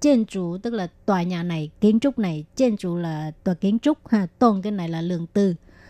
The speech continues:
Ờ, Âu Châu tức là châu Âu, Đông Phương là Đông Phương, phương Đông. Còn, ờ, phong cử có nghĩa là phong cách.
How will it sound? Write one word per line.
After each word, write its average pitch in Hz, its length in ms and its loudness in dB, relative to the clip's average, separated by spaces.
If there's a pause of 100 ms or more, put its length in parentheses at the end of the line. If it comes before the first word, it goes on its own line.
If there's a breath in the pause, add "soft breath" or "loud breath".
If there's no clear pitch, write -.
(440 soft breath)
Ờ, 170 380 -4
Âu 277 260 4
Châu 277 260 0
tức 277 260 -6
là 170 240 -4 (200)
châu 220 140 4
Âu, 240 260 6 (400)
Đông 240 200 6
Phương 233 360 0
là 180 140 -6
Đông 202 200 -4
Phương, 247 300 4 (100)
phương 214 200 0
Đông. 214 220 0 (580)
Còn, 170 280 -2
ờ, 156 220 -6 (100)
phong 277 260 2
cử 175 440 -4
có 254 100 -2
nghĩa 214 180 -2
là 160 180 -6
phong 220 280 -4
cách. 277 220 -4